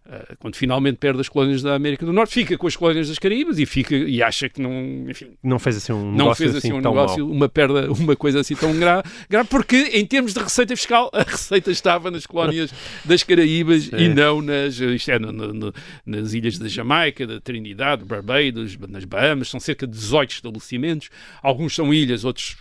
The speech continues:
Speaker 1: até são no continente, como aquele,
Speaker 2: Uhum.
Speaker 1: aqueles que aqui falámos da Guiana Britânica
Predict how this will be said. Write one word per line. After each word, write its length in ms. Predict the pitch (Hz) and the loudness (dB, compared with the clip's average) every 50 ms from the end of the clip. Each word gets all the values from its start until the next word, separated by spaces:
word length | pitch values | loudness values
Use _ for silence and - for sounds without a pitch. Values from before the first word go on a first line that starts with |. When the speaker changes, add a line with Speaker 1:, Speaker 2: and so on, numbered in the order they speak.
| - - 107 | -12 -12 -10
Speaker 1:
até 180 | 101 - 123 | -8 -6 -6
são 280 | 113 - - 113 104 101 | -6 -6 -6 -8 -8 -8
no 800 | 98 98 95 - 110 113 110 - 123 120 120 117 110 104 110 - | -10 -12 -12 -12 -14 -14 -14 -16 -16 -16 -16 -14 -14 -16 -16 -10
continente, 520 | - - 143 123 - 135 127 170 208 - - | -6 -4 -4 -2 0 0 0 0 0 -2 -4
como 220 | - 123 113 110 | -8 -10 -8 -10
aquele, 240 | 101 - - - 117 | -10 -10 -10 -8 -6
Speaker 2:
Uhum. 220 | 110 117 117 113 | -6 -4 -4 -4
Speaker 1:
aqueles 320 | 113 120 120 120 113 104 107 | -4 -4 -4 -4 -4 -4 -8
que 140 | - - | -12 -14
aqui 120 | 117 - 110 | -14 -14 -12
falámos 320 | - - 120 110 107 107 | -10 -8 -8 -8 -8 -8
da 80 | 104 113 | -10 -8
Guiana 280 | 104 107 117 113 117 | -6 -4 -4 -4 -4
Britânica 680 | 107 104 113 104 - 151 165 165 147 123 - 123 113 110 | -6 -6 -8 -4 -2 -2 0 0 0 -2 -4 -6 -8 -10